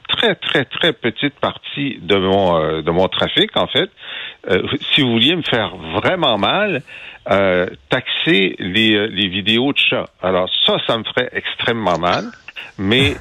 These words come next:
<laughs> pour les médias, franchement, je peux m'en passer. Et là, depuis hier, ils ont décidé pour un certain nombre de médias, dont le Journal de Montréal, le Journal de Québec,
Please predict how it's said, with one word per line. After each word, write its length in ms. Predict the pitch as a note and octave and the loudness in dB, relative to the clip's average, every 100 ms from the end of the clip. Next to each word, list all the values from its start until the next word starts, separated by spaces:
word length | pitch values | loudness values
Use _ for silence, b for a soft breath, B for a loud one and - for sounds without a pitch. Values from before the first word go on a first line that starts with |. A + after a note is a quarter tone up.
| - | -12
<laughs> 160 | _ - | _ 0
pour 120 | A#3+ | 2
les 140 | G#3+ | 2
médias, 500 | D3 A2 G#2+ D3 G3 | 2 2 2 0 0
franchement, 460 | - B2 - D3+ E3+ | -2 -2 0 0 0
je 80 | - - | -2 -2
peux 140 | G#3 | 0
m'en 180 | A3+ E3+ | 2 0
passer. 540 | A#2+ G2+ F#2+ - E3 C4 B B B B | 0 0 -2 -4 -6 -8 B B B B
Et 140 | G#2+ A2 | 2 4
là, 240 | A2 D3+ | 4 2
depuis 540 | D3 G#2 - B2 B2+ C3+ | 0 -2 -2 0 0 2
hier, 480 | F#2+ F#2+ G2 D#3+ C3 | 2 2 2 0 -2
ils 220 | F#2 G2 | 0 2
ont 100 | A2 | 2
décidé 460 | G2 - F2+ F#2+ C#4 | 0 -4 -2 0 0
pour 300 | - G2 F#2+ | 2 2 2
un 80 | F#2 | 0
certain 300 | - - G2+ | -2 -2 0
nombre 200 | B2 A2 | 2 2
de 80 | |
médias, 400 | F#2 F2 E2+ C3 | 0 0 2 0
dont 380 | A#2+ A2 B2 C3+ - | 2 0 2 -2 -4
le 80 | F2+ | -4
Journal 300 | F#2 A2 A2+ | 0 0 0
de 60 | |
Montréal, 340 | F#2+ F#2 G2 G#2+ | 0 2 2 0
le 40 | |
Journal 240 | F#2 F#2+ G2 | 0 0 0
de 80 | F2 | -2
Québec, 420 | D#2 F2+ C3 | -2 0 0